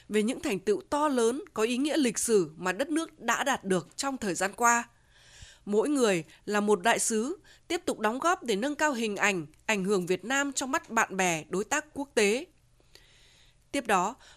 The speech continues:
Thủ tướng Chính phủ Phạm Minh Chính đã làm việc với cơ quan đại diện Việt Nam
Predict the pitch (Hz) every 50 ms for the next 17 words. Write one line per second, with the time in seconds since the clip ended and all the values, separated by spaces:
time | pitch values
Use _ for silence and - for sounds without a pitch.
0 | _ - 226 208 - 202 190 196 202 - 269 254 - 294 208 - 190 180 214 240
1 | 247 240 277 220 214 247 277 - - 233 240 240 262 247 220 208 180 190 196 185
2 | - 180 196 208 - 294 285 294 - 294 269 233 240 208 - 185 - 208 - 180
3 | 175 196 175 - 202 233 247 240